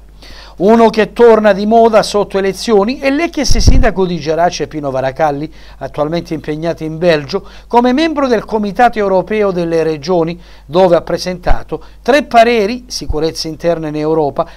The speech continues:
fondi duemilaquattordici duemilaventi, per la formazione della giustizia e della cittadinanza e sui prodotti agricoli, trovando l'unanimità dei consensi all'interno della sala.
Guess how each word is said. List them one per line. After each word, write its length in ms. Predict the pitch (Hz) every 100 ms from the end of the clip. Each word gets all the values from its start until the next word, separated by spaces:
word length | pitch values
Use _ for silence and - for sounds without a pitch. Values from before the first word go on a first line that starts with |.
| -
fondi 400 | - 277 254 247
duemilaquattordici 1000 | 208 190 185 180 165 180 175 165 156 147
duemilaventi, 840 | 151 151 160 151 131 120 165 - - -
per 160 | 190
la 120 | 220
formazione 600 | - 247 247 247 330 320
della 280 | 254 208 185
giustizia 560 | 165 208 226 151 - 214
e 20 |
della 220 | 269 262
cittadinanza 880 | - 220 214 202 214 208 175 208 202 - - -
e 100 | 170
sui 260 | - 285
prodotti 440 | 254 247 302 - 214
agricoli, 560 | 208 220 - 202 190 - - -
trovando 540 | 156 165 190 180 165
l'unanimità 680 | 165 175 180 180 190 240 226
dei 200 | 202 190
consensi 760 | 220 208 - 151 123 - 180 - -
all'interno 640 | 208 233 240 294 311 294
della 280 | 262 254 220
sala. 440 | - - - -